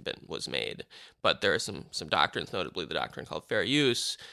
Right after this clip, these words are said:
that says that there are some, some exceptions for, uh, private, non-commercial activities like,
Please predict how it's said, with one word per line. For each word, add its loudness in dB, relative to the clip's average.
that 0
says -2
that -8
there -6
are -6
some, -12
some -6
exceptions 6
for, -4
uh, 2
private, 2
non-commercial -4
activities -4
like, 2